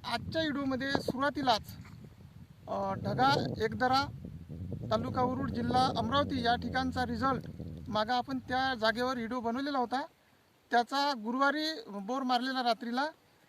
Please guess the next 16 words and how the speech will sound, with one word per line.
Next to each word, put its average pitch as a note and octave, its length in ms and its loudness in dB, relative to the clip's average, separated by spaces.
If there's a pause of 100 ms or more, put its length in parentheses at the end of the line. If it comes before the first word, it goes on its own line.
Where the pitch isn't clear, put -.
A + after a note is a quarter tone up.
(180)
त्याचा B3 280 2
रिझल्ट C#4 580 0
साडेतीन C4 400 0
ते C4+ 140 -4
चार C#4+ 360 2
इंच C4+ 280 -2
असं B3+ 200 0
पाणी B3 260 2
लागलेलं A#3+ 260 2
आहे A#3+ 60 4
त्यांना. A#3+ 280 0 (680)
त्याचबरोबर C#4 640 8
एरंडोल C#4 540 4
या C4+ 100 4
ठिकाणी B3+ 360 -2
जळगाव B3 380 4